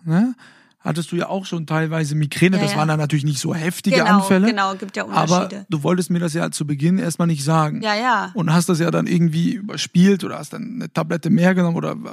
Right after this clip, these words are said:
Speaker 1: oder was hast du denn gemacht?
Speaker 2: Ja, nee, also ich hab dann, ähm, wie du sagst, eine Tablette genommen und hab versucht, das irgendwie,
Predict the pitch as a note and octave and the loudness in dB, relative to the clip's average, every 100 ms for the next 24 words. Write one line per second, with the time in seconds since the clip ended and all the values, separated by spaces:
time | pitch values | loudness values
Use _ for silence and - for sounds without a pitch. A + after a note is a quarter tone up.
0 | - _ C4 G#3 F#3 F#3+ F#3 F#3+ A3+ F#3+ | -16 _ -14 -4 0 2 2 2 2 0
1 | F3+ G3 D#3+ - _ _ _ A#3 D4 B3 | 2 2 0 -6 _ _ _ 0 2 2
2 | A3 C#4 - G3 G#3+ G#3 G#3 - G#3 G3+ | 0 0 -2 -2 -2 -2 0 0 0 2
3 | G3 F#3+ F#3+ F#3+ F#3+ F#3+ F#3+ F#3 F#3+ G3 | 2 2 0 -2 -4 -4 -4 -2 -2 0
4 | G3 F#3 G3+ F#3+ F#3 G3+ G3+ A#3 A#3+ A#3+ | -2 -2 -6 -6 -2 -2 0 0 2 2
5 | A#3+ A#3 G3+ - G3+ G#3+ G3+ - G#3 - | 2 2 2 0 0 -2 -2 -4 -4 0
6 | G#3 G3+ G#3 G3+ | 0 2 4 4